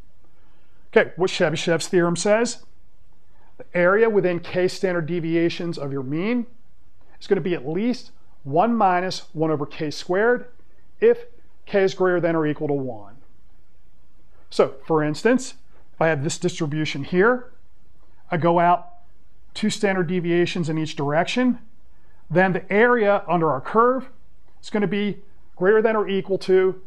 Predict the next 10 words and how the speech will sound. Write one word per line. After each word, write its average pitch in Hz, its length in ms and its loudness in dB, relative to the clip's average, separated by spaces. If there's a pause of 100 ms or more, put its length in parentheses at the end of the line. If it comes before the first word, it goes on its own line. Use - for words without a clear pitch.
(140)
three 160 220 0
fourths. 117 640 -8 (2250)
So, - 300 2 (400)
to - 120 -4
make 208 140 2
this 208 180 -2
work 196 260 4
in 175 80 0
our 156 100 0
problem, 190 760 2